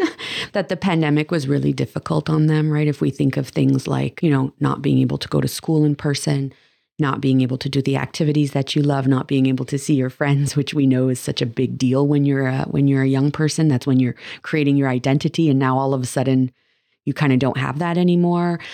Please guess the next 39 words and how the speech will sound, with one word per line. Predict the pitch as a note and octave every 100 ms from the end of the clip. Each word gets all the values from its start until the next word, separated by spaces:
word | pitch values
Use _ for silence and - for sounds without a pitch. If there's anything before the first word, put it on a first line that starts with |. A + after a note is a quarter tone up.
| - -
Parents | C#3+ C#3 C#3 -
found | C#3+ C#3
it | C3
really | C#3 C3 C3 C#3 - -
struggling | - D#3 D#3 F#3 D3+
too. | - E3+ G#3+ A3+
Like, | C#3+ C#3
we | D3
all | C3+
love | C#3+ C#3
our | C#3
kids, | - E3 E3
but | C3 - _ _ _ _ _ -
being | D#3+ E3
with | E3+
them | A3 G3 F#3
<laughs> | -
all | E3 E3
the | E3
time | A3 G3+ C#4 B3+
and | F3+
maybe | E3 D#3+ D3+
educating | F3 G#3+ B3 A#3 A3+
them | A3
was, | F#3+ E3+
like, | D#3
a | D#3
different, | D3+ D3+ D#3 D3+ - - - - -
was | F3+
a | E3+
different | E3 E3+
thing. | E3+
So | E3+ E3+ D#3 -
we're | E3+
definitely | D#3 F3+ F3+ G3+ - E3
seeing | - D#3 D3
an | C3+
increase | B2+ B2 C3 C3
in | -